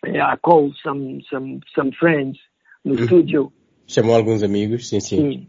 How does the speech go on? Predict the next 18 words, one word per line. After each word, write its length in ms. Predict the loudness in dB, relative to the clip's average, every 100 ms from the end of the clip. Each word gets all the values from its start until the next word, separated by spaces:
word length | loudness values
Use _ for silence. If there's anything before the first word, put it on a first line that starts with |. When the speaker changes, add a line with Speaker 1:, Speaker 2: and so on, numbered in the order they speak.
| _
Speaker 1:
sim, 160 | 2 4
sim. 260 | 2 0 -6 _ _ _ -10
E 40 |
depois 440 | 0 0 4 2 2 -2 _
ele 140 | 2 2
começaram 580 | 2 -4 -6 -4 -4
a 140 | -4 -4
es-, 140 | -4 -2
eh, 300 | 0 4 2 4
ouvir. 360 | 2 6 4 4 -2 _ _
Primeira 520 | 4 4 4 -2 -4
coisa 260 | 2 4 4
que 120 | -4
me 100 | -6 2
diz, 280 | 6 4 2 _ _ _ _
"Ei, 160 | -2 2
louco, 320 | 0 0 -2 -4 _ _ _ _ _ _ _ 0
gumps, 300 | 2 2